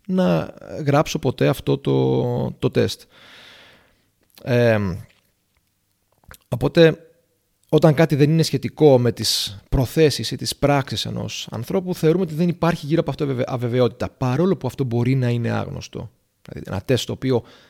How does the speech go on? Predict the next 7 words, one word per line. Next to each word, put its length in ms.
δεν 180
έχω 120
ποτέ 260
πρόθεση 420
να, 240
να 380
δώσω, 680